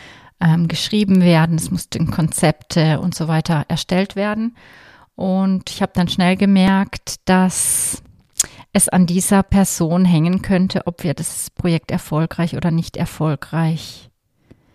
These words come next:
abschließen. Und mein Ehrgeiz war so groß, dass ich die Verantwortung für ihn übernommen habe,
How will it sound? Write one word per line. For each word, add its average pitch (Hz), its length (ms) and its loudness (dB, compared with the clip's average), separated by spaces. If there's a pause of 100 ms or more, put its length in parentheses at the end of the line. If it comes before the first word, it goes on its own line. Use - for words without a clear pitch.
(500)
abschließen. 156 880 -4 (1700)
Und 190 140 2
mein 190 140 6
Ehrgeiz 180 500 2
war 175 160 4
so 214 220 2
groß, 180 800 2
dass - 420 2
ich - 720 -2 (1120)
die 196 80 -4
Verantwortung 170 840 -2
für - 120 -10
ihn 160 200 -2
übernommen 156 580 0
habe, 220 240 -4